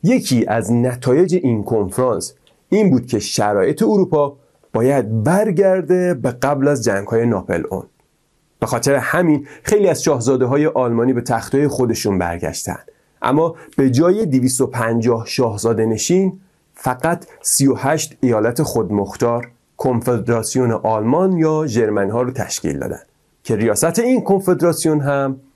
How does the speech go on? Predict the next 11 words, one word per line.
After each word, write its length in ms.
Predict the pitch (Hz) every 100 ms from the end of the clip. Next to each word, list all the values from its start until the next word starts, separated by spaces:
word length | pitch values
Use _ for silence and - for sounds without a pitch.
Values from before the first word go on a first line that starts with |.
| _ _
یا 240 | 113 113 113
ریاست 680 | 101 92 107 107 - 170 233
این 180 | 254 214
اتحادیه 600 | 190 190 165 156 147 156
رو 120 | 143
هم 340 | 127 135 131 127 - _ _
امپراتوری 680 | 139 127 117 120 113 127 175
اتریش 400 | 196 104 107 -
به 80 | 67
عهده 220 | - 80
داشت. 320 | - - -